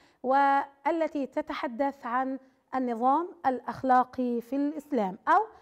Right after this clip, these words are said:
الأخلاق بشكل عام في الإسلام. وهل يمكن أن نحتسب أن الأخلاق في الإسلام مختلفة عن الأخلاق بشكل عام؟ طبعا كل الأنظمة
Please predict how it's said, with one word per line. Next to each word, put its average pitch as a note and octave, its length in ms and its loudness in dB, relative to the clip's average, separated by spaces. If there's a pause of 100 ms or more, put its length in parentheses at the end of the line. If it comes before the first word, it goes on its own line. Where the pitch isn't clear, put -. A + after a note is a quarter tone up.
(280)
الأخلاق D4 600 2
بشكل A#3+ 460 -6
عام A#3 420 -10
في B3 420 -8 (100)
الإسلام. A#3 520 -6 (440)
وهل C#4 280 0
يمكن F4 460 -2 (100)
أن A3+ 120 -6
نحتسب A#3 580 -4
أن A3+ 200 -6
الأخلاق B3+ 440 -2
في - 60 -12
الإسلام C4+ 460 -2
مختلفة B3 420 -4
عن A#3 100 -4
الأخلاق C4+ 460 -2 (200)
بشكل A#3 540 -4
عام؟ C4 260 -4 (520)
طبعا A3+ 260 0 (280)
كل G#4+ 220 2
الأنظمة C#4 680 0